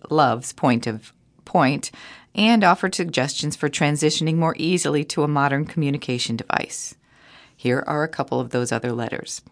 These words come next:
"Dear Abby, I'm a senior with mobility issues and I couldn't live without my smartphone. It's not a toy. I use it to fill my prescriptions, schedule medical appointments, check test results, and communicate with my doctors.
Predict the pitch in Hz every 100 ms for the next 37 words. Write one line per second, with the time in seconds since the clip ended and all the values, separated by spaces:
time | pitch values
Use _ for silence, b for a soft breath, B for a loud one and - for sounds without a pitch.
0 | _ _ _ _ - 127 160 202 143 -
1 | - 165 202 - 190 240 277 202 190 185
2 | 170 175 165 139 135 139 131 139 131 135
3 | 139 160 156 - - 254 262 240 202 226
4 | 233 143 156 135 - 127 123 - 127 -
5 | - - 165 b b b b b 196 190
6 | 214 277 - 170 - - 254 156 127 208
7 | _ b b b b b b 170 185 233
8 | 262 247 185 - 156 131 123 117 - 254
9 | - 226 214 214 - - 139 143 131 170
10 | 214 214 220 - 208 - 185 185 - -
11 | 123 - - 208 208 190 185 180 170 170
12 | - - 208 233 240 220 240 247 180 185
13 | 185 190 185 202 269 - - -